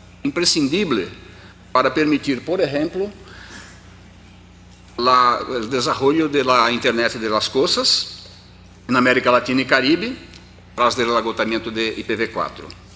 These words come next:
En esta reunião tendremos invitados especiais para falar do despliegue de I P V seis e algumas organizações que nos apresentarão casos exitosos de implementação de despliegue de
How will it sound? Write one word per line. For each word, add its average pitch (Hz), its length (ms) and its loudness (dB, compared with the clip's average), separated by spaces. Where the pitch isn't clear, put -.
En 131 120 0
esta 214 140 2
reunião 180 460 4
tendremos 139 960 0
invitados 127 540 0
especiais 139 960 0
para 135 240 2
falar 123 480 2
do 120 100 -2
despliegue 135 540 -2
de 135 100 -2
I 117 40 -2
P 120 180 -4
V 110 120 -4
seis 143 640 -2
e 123 80 -2
algumas 143 400 2
organizações 165 760 0
que 165 120 -6
nos 147 260 -2
apresentarão 135 760 0
casos 143 540 0
exitosos 139 920 0
de 117 120 -2
implementação 120 840 -4
de 113 80 -4
despliegue 127 640 -2
de 120 340 -2